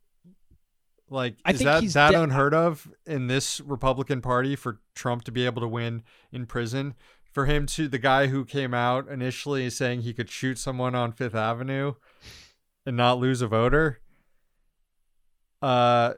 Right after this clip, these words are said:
Speaker 1: you know, he could be charged with, uh,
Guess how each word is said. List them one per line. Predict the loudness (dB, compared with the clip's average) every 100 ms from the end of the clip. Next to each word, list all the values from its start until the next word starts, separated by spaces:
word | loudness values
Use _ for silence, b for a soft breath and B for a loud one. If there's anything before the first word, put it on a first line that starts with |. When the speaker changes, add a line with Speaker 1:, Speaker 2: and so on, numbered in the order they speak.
| _
Speaker 1:
you | -4
know, | 0 0
he | 0 -2
could | 0 0 -2 -16 _ _ _ _ _ -20 _ _
be | -2 -2
charged | 0 4 6 6 4 0 2
with, | 4 4 2 -12 -20 _ _ _ _ _ _ _ _ _ _ -8
uh, | -2 0 0 0